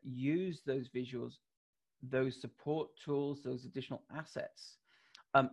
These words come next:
as they're required in the conversation to move it along in the right direction, they can be really powerful.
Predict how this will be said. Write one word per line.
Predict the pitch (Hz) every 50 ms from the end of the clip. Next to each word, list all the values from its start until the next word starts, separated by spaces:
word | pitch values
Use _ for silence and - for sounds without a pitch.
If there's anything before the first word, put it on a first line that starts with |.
| - -
as | - 151 185 202
they're | - - 240 226
required | 220 214 220 - 180 190 196 165 131 135
in | 131
the | 127
conversation | 120 - - 131 123 120 117 - - 147 151 143 - - - 113 -
to | - 131
move | 127 131 135 139 135
it | 127 123 127 -
along | 135 127 127 120
in | 120 120
the | 117 113
right | 120 113 101 - -
direction, | - 104 117 117 123 - - - - - - - - _ _ _ _ _ _ _ -
they | 165 208
can | 214 - 208 165
be | 151 165 156 151 147 143 - _ _ _ -
really | 139 143 143 135
powerful. | 127 - 143 139 139 135 131 - - - 143